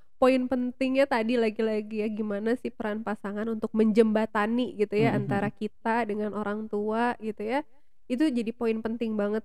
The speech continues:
Speaker 1: sih,
Speaker 2: Mm.
Speaker 1: aku rasa gitu ya,
Speaker 2: Mm.
Speaker 1: untuk menghadapi semua konfliknya lah, semua adaptasi yang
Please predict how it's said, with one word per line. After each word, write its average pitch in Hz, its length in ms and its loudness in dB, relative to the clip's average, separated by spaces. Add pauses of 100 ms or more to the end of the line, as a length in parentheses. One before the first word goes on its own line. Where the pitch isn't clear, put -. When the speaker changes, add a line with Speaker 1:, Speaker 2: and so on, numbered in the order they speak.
Speaker 1:
sih, 214 400 0
Speaker 2:
Mm. 123 240 0
Speaker 1:
aku - 80 -10
rasa 208 340 -2
gitu 202 220 -6
ya, 208 120 2
Speaker 2:
Mm. 208 120 -2
Speaker 1:
untuk - 160 -6
menghadapi 196 480 -6
semua 190 320 -8
konfliknya 294 680 -4
lah, 277 300 2
semua 208 400 -6
adaptasi 214 680 -2
yang 220 160 0